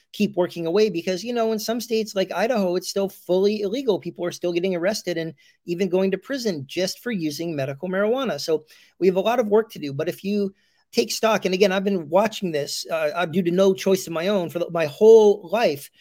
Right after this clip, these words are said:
We are making so much progress. We've gone from it being completely illegal with, like, during the Reagan years, eight hundred thousand arrests, um,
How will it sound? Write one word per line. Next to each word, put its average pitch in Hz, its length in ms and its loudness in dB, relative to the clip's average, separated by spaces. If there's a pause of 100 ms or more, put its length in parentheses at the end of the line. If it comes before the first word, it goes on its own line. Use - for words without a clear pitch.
(260)
We 208 180 0
are 226 100 8
making 208 580 -2
so - 380 -6
much 233 260 -6
progress. 170 460 -6
We've 170 180 -10
gone 202 300 -2
from 165 400 -8 (280)
it 147 140 -6
being 175 380 -4
completely 226 720 -4
illegal 147 480 0
with, 151 140 -4
like, 151 240 -4
during 165 180 -6
the 160 100 -6
Reagan 202 320 -2
years, 147 320 -6
eight 190 160 2
hundred 180 300 -4
thousand 165 540 -4 (340)
arrests, 170 640 -2
um, 147 460 -2